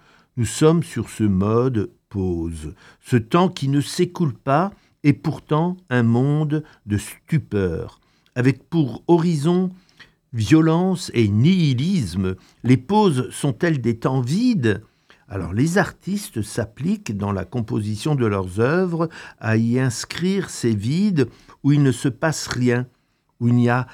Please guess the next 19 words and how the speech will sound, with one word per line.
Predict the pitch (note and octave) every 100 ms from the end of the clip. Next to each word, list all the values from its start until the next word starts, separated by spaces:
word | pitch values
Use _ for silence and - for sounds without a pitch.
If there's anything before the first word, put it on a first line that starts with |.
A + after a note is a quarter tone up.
| -
rien | G2 G2 G#2+ D#3 F3
à | E3
voir. | A#2+ A2 G2+ G2+ A2 - _ _ _ _ _ _ _ _
Être | E3+ F#3 -
à | D3+
la | C#3+
maison | C3 C3 B2+ F3+ G3 - _
à | A#2+ A#2 - _ -
attendre. | A#2+ - A2+ F2 D2 D#2+ D2+ D#2+ - _ _
Ce | - - D3+
temps | C3+ - G3 G#3+ G#3
entre | B2 B2 - A#2+
deux | G#2+ A2 E3
temps | F3 - A#2+ C3 F#3 G#3 _ _ _
invite | C#3+ D3+ D#3 F#3+ -
à | A2+
remonter | G#2 A2+ E3 G3 F#3 F#3 F3+ F3+ F3
le | D3
temps. | C3 - B2 A#2+